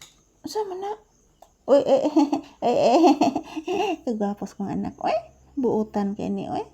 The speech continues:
Say good evening to your viewers na. Na, guys, matulog na mi ni Mama Lisa, guys. Gihimutaan pa kong Mama Lisa, guys, kay na ako'y muta,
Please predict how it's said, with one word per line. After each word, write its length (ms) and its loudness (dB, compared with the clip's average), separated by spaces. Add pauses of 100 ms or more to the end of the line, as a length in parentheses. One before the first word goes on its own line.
(600)
Say 160 0
good 160 4
evening 320 4
to 80 2
your 240 6
viewers 400 4
na. 160 -2 (880)
Na, 240 -2
guys, 240 4
matulog 560 4
na 160 2
mi 160 4
ni 80 2
Mama 240 0
Lisa, 480 -2
guys. 800 0 (480)
Gihimutaan 880 0
pa 80 -4
kong 240 -2
Mama 240 -2
Lisa, 400 -4
guys, 240 -6
kay 160 -6
na 160 -8
ako'y 160 0
muta, 480 -4